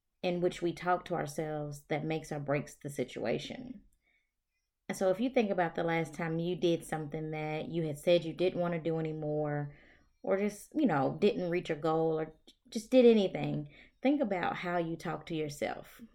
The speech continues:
Were you gentle with yourself? Did you say things like, "Oh man, it's okay, we'll get back on it"?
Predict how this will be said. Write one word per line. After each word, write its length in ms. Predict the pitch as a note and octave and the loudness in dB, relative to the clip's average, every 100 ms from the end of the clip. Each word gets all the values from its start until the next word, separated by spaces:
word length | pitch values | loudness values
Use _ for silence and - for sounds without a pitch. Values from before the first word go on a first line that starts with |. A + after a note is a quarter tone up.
| _ - | _ -6
Were 100 | F#3+ | -4
you 120 | F3+ | -2
gentle 440 | F3+ D#3 E3+ F3 G3+ | -2 -2 -2 0 0
with 200 | G3+ G3+ | 0 0
yourself? 560 | G3 G3 G#3 G3+ G3+ - | -2 -2 -2 -2 -6 -8
Did 160 | F3 | -6
you 80 | E3+ | -4
say 240 | E3 F#3+ F3+ | 2 4 4
things 420 | F3+ E3+ E3 - | 2 0 -2 -2
like, 320 | D#3+ D#3+ - - - - _ - | 0 0 -2 -18 -20 -20 _ -2
"Oh 200 | G#3 G3+ | 2 2
man, 320 | F#3+ F3+ F3+ | 2 0 0
it's 140 | F#3 F#3+ | 0 0
okay, 440 | F3 - E3+ E3 | 0 0 2 4
we'll 140 | E3 | 2
get 180 | E3+ F3+ | 2 2
back 240 | E3+ E3 E3 | 2 0 -2
on 280 | D#3 D#3 | -4 -4
it"? 220 | D#3 D3+ | -6 -8